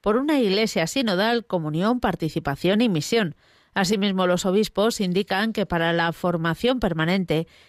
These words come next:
este año la Comisión Regional de Catequesis de Aragón ha elaborado unos guiones de trabajo sobre la primera parte del directorio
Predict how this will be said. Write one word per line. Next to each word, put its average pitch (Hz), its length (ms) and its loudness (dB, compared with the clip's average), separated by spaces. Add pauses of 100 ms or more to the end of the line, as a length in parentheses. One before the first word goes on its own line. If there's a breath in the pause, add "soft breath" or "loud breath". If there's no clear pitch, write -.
este 202 260 2
año 214 300 2
la 208 180 2
Comisión 196 640 -2
Regional 175 560 0
de 180 120 0
Catequesis 175 600 0
de 175 120 2
Aragón 180 440 0 (340 soft breath)
ha 190 120 0
elaborado 262 520 2
unos 233 300 -2
guiones 214 460 0
de 180 140 0
trabajo 180 440 0
sobre 185 300 2
la 165 140 0
primera 202 360 0
parte 202 380 0
del 175 220 0
directorio 165 760 0